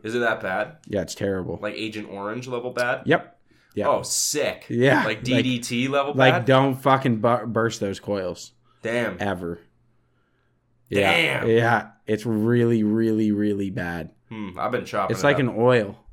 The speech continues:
Speaker 1: Yeah, yeah.
Speaker 2: It's terrible for you. Yeah.
Speaker 1: Okay.
Speaker 2: Yeah. All right.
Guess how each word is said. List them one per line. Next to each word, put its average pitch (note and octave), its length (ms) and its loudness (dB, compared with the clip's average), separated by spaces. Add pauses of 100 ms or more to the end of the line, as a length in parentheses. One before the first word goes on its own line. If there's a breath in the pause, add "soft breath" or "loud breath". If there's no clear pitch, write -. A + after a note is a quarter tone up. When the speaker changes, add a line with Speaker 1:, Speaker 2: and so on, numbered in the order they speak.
Speaker 1:
Yeah, G#2+ 260 -2
yeah. F#2 240 -2
Speaker 2:
It's - 120 -14
terrible G#2 440 0
for F2+ 200 -6
you. E2+ 120 -4 (500)
Yeah. F#2 180 -2
Speaker 1:
Okay. A#2+ 340 0 (360)
Speaker 2:
Yeah. F#2+ 260 -4 (340)
All G3 60 4
right. B3 240 8